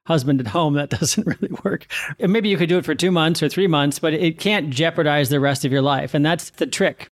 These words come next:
Think of the gap year prep as the net beneath the trapeze. You're trying to make the swing from one, I don't know, one bar to the next. And if you screw it up, you want a net. You don't want to do the netless variety where you hit the <laughs> ground, right?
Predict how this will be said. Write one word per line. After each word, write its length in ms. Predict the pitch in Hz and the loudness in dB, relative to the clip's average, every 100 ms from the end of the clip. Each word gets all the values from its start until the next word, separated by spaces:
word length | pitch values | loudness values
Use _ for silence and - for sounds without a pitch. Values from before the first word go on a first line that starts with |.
| _ | _
Think 220 | - 240 - | -4 -2 0
of 280 | 220 196 147 | 0 0 0
the 80 | |
gap 360 | 165 165 175 175 | 0 0 0 0
year 160 | 175 175 | 0 0
prep 460 | - - 160 - 294 - | -2 0 0 -2 -6 0
as 360 | 156 151 131 | 2 2 0
the 360 | 131 151 143 147 | 0 2 4 2
net 300 | 151 165 170 - | 2 0 0 -2
beneath 260 | 151 151 147 | 0 0 0
the 80 | |
trapeze. 640 | 139 - 147 147 123 107 - _ _ _ _ | -4 -2 0 0 -2 -4 -8 _ _ _ _
You're 120 | 170 151 | -2 0
trying 320 | - 190 202 | 2 2 4
to 80 | 185 | 4
make 280 | 160 170 165 | 2 2 0
the 100 | 160 | -2
swing 400 | - 180 170 165 | 0 2 2 2
from 400 | - 156 147 147 | 2 2 0 0
one, 520 | 165 170 160 156 - - - | 2 4 2 0 -4 -14 -8
I 120 | 147 | -2
don't 100 | 147 | 0
know, 100 | 135 | 0
one 260 | 135 143 147 | 2 2 2
bar 280 | 135 147 151 | 2 2 0
to 100 | 147 | 0
the 100 | 139 | 2
next. 360 | 151 139 - - | 2 0 -4 -2
And 100 | 143 | -2
if 120 | 135 | 0
you 80 | 143 | -2
screw 280 | - 175 | 0 0
it 80 | 165 | 2
up, 220 | 190 165 | 2 2
you 120 | 151 143 | 0 0
want 180 | 143 | 2
a 40 | 139 | 2
net. 340 | 156 196 - | 2 0 -2
You 140 | - 147 | -2 2
don't 240 | 151 160 | 2 2
want 140 | 156 151 | 2 2
to 40 | |
do 120 | 139 | 2
the 80 | 139 | 2
netless 400 | 127 156 147 135 | 2 0 0 -4
variety 340 | 135 127 131 131 | -2 -2 0 0
where 120 | 135 | 0
you 40 | 123 | 0
hit 140 | 160 | -2
the 60 | 131 | -2
<laughs> 80 | 143 | -2
ground, 460 | 139 - 160 - - _ - | -2 -2 -6 -8 -20 _ -6
right? 140 | 156 | -6